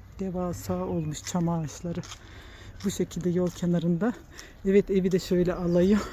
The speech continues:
<laughs> "En büyük Trabzon, Trabzon." deyip bağır. <laughs> Ay, vurgulu. Öteki de diğer şey, begonvili güzel olmuş. Bakın çiçeklere düşkün bu, e, kuzenimin eşi de. Hatta azıcık tutalım onlara da.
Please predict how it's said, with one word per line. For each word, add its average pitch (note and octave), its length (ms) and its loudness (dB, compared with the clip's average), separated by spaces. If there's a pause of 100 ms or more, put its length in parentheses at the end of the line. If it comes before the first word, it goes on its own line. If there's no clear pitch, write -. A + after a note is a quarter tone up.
(540)
<laughs> - 680 -2
"En A3+ 220 6
büyük A3+ 220 2
Trabzon, A3 600 0
Trabzon." G#3+ 500 0
deyip G#3 280 0
bağır. F#3+ 300 0 (1080)
<laughs> E4 100 8 (1400)
Ay, A3 800 2
vurgulu. F#3 600 4
Öteki G3+ 360 0
de G3+ 100 2 (140)
diğer F3+ 380 4 (200)
şey, F3+ 200 2
begonvili E3 480 6
güzel D#3+ 280 2
olmuş. D#3 200 2 (100)
Bakın G3 180 4
çiçeklere - 580 2
düşkün F3 440 2
bu, E3+ 240 4 (140)
e, D#3+ 40 2 (720)
kuzenimin D#3 460 4
eşi E3 340 0
de. E3+ 140 4 (540)
Hatta F#3 320 -6
azıcık F#3 300 -6
tutalım A3+ 360 -2
onlara D3 360 0
da. D3+ 40 -2